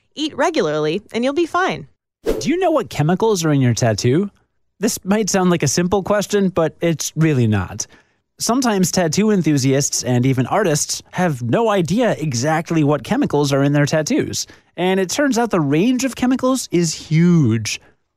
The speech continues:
Speaker 2: Some pigments are sourced from natural ingredients, while others can be sourced from the textile, plastic, or even automotive industry. And although tattoo artists have to be certified to work legally, tattoo inks and pigments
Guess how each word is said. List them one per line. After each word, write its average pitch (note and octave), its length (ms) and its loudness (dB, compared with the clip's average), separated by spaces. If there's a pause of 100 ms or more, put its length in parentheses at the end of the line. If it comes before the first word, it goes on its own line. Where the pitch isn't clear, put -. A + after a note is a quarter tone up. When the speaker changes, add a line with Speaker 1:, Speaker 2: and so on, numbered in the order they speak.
(140)
Speaker 2:
Some B3+ 280 0
pigments F3+ 540 2
are D#3 100 2
sourced C#3+ 440 0
from C#3 200 2
natural A#2 380 2
ingredients, D3+ 640 0 (240)
while C#3 200 -4
others A3+ 360 0
can C#3 160 2
be B2 60 4
sourced B2 380 0
from G#2+ 220 -2
the F#2 80 -4
textile, D3 720 -2
plastic, C#3+ 560 -2 (140)
or D#3+ 260 2
even D#3+ 380 2 (120)
automotive E3 640 2
industry. G#2 640 -4 (480)
And G#3+ 100 -2
although F#3 240 2
tattoo G3+ 440 0
artists E3+ 340 0
have G#3 200 -2
to E3 60 -2
be C#3+ 100 2
certified D#3+ 580 0
to A#2 80 -2
work B2+ 200 0
legally, C3+ 520 2 (300)
tattoo E3+ 380 0 (120)
inks A3+ 500 0
and C#3+ 200 2
pigments A3 560 0